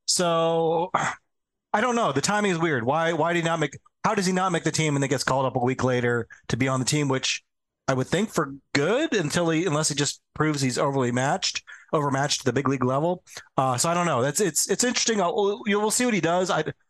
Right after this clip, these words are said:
I'm still, um, I, I think the strikeouts are still an issue. Um,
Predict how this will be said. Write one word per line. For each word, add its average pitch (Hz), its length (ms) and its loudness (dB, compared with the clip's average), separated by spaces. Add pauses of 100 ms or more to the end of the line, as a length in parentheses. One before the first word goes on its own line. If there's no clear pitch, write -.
(120)
I'm 151 140 2
still, 185 400 0 (360)
um, 139 380 0
I, 170 160 2
I 151 100 0
think 160 140 -2
the 151 60 2
strikeouts 151 480 0
are 135 60 0
still 147 200 0
an 127 60 0
issue. 196 360 0 (440)
Um, 127 640 0